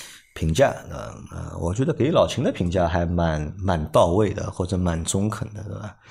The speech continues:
老秦是一个不苟言笑的人，对吧？但是笑起来呢，像个孩子。<laughs> 那这个说明什么？老秦啊，虽然说你年纪比较大了，五十了已经，但你还是一个比较纯粹的人，或者是还是一个，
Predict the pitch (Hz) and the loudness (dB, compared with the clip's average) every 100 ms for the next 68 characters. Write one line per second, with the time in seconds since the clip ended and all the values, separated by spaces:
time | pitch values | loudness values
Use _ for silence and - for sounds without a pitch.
0 | - - - - 90 - 90 90 - 92 | -20 -20 -8 -2 0 2 0 0 0 0
1 | 90 87 85 - 87 87 - - - 80 | 0 0 -2 0 0 0 0 0 2 2
2 | 80 78 80 165 123 101 87 85 - 110 | 2 2 2 4 4 4 4 2 0 -6
3 | - - - - - - 113 110 95 - | -8 -12 -10 -10 -4 4 6 6 4 6
4 | 175 151 - 98 85 85 87 92 - - | 6 6 4 2 4 2 0 -4 -12 -20
5 | _ - 135 104 95 - 85 98 117 127 | _ 0 2 4 2 0 2 2 2 2
6 | 113 107 185 - - - - - 156 113 | 4 6 6 4 -4 -4 -2 -2 -4 0
7 | 104 104 156 - 117 110 101 95 92 113 | 2 6 6 6 6 6 4 4 2 0
8 | 123 98 104 95 139 131 127 104 101 113 | 2 2 4 4 4 4 6 6 6 6
9 | 110 90 90 101 95 87 98 95 - 101 | 4 2 4 4 4 4 2 2 4 6
10 | 110 90 98 98 - - - - - - | 6 6 2 0 -2 -8 -14 -14 -14 -2
11 | - 110 98 104 110 107 101 87 92 98 | 4 6 6 4 4 4 4 2 4 2
12 | - 82 85 120 92 - 90 95 - 95 | 2 0 0 0 0 -2 -6 -6 -2 0
13 | 95 92 87 104 95 98 98 95 98 95 | 2 0 -2 -2 0 2 2 0 2 2
14 | 92 | 2